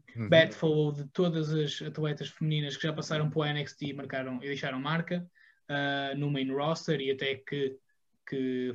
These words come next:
Speaker 2: foram o main event de uma Mania. Portanto, foi bem, foi um bom momento. Acho que foi um bom momento em termos de simbolismo,
Speaker 1: Uhum.
Speaker 2: simbolismo, e mostra também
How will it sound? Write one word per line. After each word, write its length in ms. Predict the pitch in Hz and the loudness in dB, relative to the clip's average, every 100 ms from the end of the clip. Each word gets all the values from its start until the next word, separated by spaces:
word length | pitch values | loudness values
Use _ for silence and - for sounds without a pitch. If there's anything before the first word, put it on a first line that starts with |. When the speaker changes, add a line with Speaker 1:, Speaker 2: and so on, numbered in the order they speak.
| 123 | 0
Speaker 2:
foram 320 | 160 151 143 | 2 4 2
o 40 | |
main 200 | 143 143 147 | 0 0 0
event 360 | 139 135 127 | 0 -2 -4
de 80 | 143 | -6
uma 100 | 139 | -6
Mania. 460 | 135 143 165 175 175 | -2 0 2 2 0
Portanto, 340 | - 135 123 | -6 -6 -6
foi 140 | - | 0
bem, 340 | 139 139 135 127 _ _ _ _ | 0 0 -4 -8 _ _ _ _
foi 100 | - | 6
um 60 | 269 | 12
bom 80 | 240 | 12
momento. 320 | 196 143 143 | 12 10 2
Acho 100 | 151 | 0
que 40 | |
foi 80 | - | 6
um 60 | 180 | 10
bom 100 | 170 | 10
momento 340 | 156 151 151 | 8 2 2
em 60 | 151 | 0
termos 220 | 156 151 | 2 0
de 40 | - | 0
simbolismo, 480 | 147 135 131 156 180 _ _ - | -2 -2 -2 -4 -8 _ _ -6
Speaker 1:
Uhum. 140 | 113 101 | -6 0
Speaker 2:
simbolismo, 680 | 175 175 143 135 147 202 - | 4 6 6 0 -2 -6 -6
e 420 | 139 139 135 131 139 | -4 -4 -2 -4 0
mostra 500 | 156 160 170 165 - - 160 | 2 2 2 2 0 -8 2
também 340 | 170 165 170 | 4 6 4